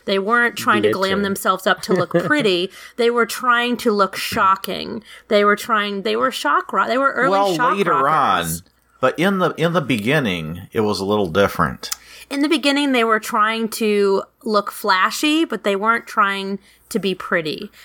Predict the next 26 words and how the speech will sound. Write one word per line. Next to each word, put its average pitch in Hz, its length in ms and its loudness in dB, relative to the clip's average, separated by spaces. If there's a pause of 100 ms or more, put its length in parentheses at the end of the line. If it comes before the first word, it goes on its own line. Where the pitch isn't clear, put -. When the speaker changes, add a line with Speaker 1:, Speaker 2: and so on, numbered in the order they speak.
(120)
Speaker 1:
And 208 160 2
that 233 240 4
is 240 120 0
Speaker 3:
Yep. 180 120 -2
Speaker 1:
kind 208 180 2
of 196 80 -2
the 202 100 0
difference 202 540 -2
with 185 160 -4
the 185 80 -2
glam 175 360 -2
bands, 185 580 -6 (400)
um, 180 420 2 (240)
in 220 160 2
my 196 180 2
opinion. 180 680 -4 (600)
So, 185 540 2 (380)
um, 185 600 2 (380)
so 262 260 2
they, 262 180 4
they 262 200 0
went 285 280 0
through 262 220 2
a 220 40 2
lot 196 380 0
of, 190 380 -8